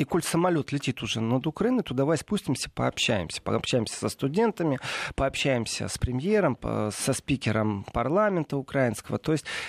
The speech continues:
в этой поездке не было вот какой-то целесообразности. Я не могу, это для меня загадка.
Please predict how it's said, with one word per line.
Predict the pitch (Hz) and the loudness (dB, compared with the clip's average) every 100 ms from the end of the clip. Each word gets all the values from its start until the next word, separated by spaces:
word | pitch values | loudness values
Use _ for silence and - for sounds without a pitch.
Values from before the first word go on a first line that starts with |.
| - - | -12 -10
в | - 113 123 185 | 0 2 4 4
этой | 202 160 | 2 -2
поездке | - 151 170 226 - 135 | -2 -2 0 -2 -2 0
не | 147 202 | 4 4
было | 190 160 127 | 4 4 2
вот | 131 | 2
какой-то | 147 - 180 - | -2 0 -2 0
целесообразности. | - 139 - 151 165 127 - - - - | 0 0 0 2 2 2 0 -10 -10 -8
Я | 104 123 165 | -2 2 4
не | 180 | 4
могу, | 196 185 | 4 2
это | 139 | 0
для | 110 139 | 2 2
меня | 156 156 | 4 4
загадка. | 120 156 175 117 - | 2 2 0 0 -6